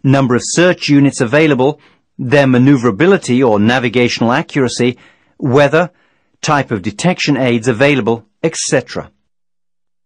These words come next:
solas Chapter five, Safety of Navigation, requires ships to carry an up-to-date copy of Volume three of the International Aeronautical and Maritime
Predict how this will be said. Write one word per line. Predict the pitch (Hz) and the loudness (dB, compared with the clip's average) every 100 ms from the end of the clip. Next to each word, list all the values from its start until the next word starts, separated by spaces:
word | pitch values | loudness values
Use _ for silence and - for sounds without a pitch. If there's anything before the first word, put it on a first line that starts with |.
| _ - - | _ -14 0
solas | 214 240 214 - | 2 2 0 -4
Chapter | - 160 - | -4 -4 -2
five, | 147 - 123 90 85 - - - | -6 -2 -2 -2 -6 -14 -20 -14
Safety | - 131 120 - | -4 -2 -2 -2
of | 117 | 0
Navigation, | 117 123 117 101 156 165 - 104 - _ _ - | 2 0 0 0 0 0 -2 -4 -6 _ _ -2
requires | 156 170 196 214 240 | 0 0 0 2 0
ships | - 139 - - | -2 -4 -4 -8
to | 151 | -6
carry | 151 131 135 147 | -2 0 0 2
an | |
up-to-date | 143 139 - 135 131 - | 0 -2 -4 -2 -2 -2
copy | - 120 202 95 - _ - | -4 -4 -2 -6 -8 _ -4
of | 160 160 | -4 0
Volume | 190 185 196 185 | 0 2 2 2
three | - - 180 101 76 - | -2 -4 -2 -2 -6 -6
of | 107 | -4
the | 120 143 | -2 0
International | 139 151 165 131 - 127 123 | -2 0 0 0 -2 -4 -2
Aeronautical | 131 120 117 135 165 - 180 160 | 0 0 2 2 0 -4 -6 -4
and | 120 104 | -2 0
Maritime | 120 127 131 135 120 120 | 0 0 -2 -2 -2 -2